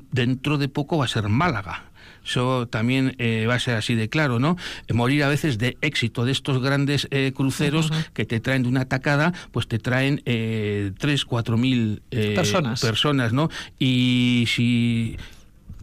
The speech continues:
Speaker 1: colo-, se colocan o bi-, las pernoctaciones y demás, que a veces, pues eso, no pernoctan en la
Speaker 2: Ujú, ujú.
Speaker 1: ciudad, lógicamente, si van en crucero. Entonces, en Santorini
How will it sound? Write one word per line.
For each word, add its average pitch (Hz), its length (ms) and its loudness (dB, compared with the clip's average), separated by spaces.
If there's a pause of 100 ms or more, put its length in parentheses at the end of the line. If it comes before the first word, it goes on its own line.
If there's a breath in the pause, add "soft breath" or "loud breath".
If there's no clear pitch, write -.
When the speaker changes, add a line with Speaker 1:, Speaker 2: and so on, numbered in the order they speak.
(160)
Speaker 1:
colo-, 135 300 2
se 139 160 0
colocan 147 480 0
o 135 240 0
bi-, 139 140 2
las 127 260 -2
pernoctaciones 139 1120 -2
y 147 120 2
demás, 147 440 2
que 113 240 -2
a 113 60 0
veces, 127 280 -4
pues - 180 -6
eso, 117 220 -4
no 110 280 -2
pernoctan 117 440 -2
en 110 60 2
la 110 80 4
Speaker 2:
Ujú, 113 60 2
ujú. - 80 2
Speaker 1:
ciudad, 156 160 0
lógicamente, 117 500 -2 (240 loud breath)
si - 140 -2
van 147 140 2
en 131 100 2
crucero. 123 320 0
Entonces, 170 340 0 (260 loud breath)
en 160 140 0
Santorini 156 600 2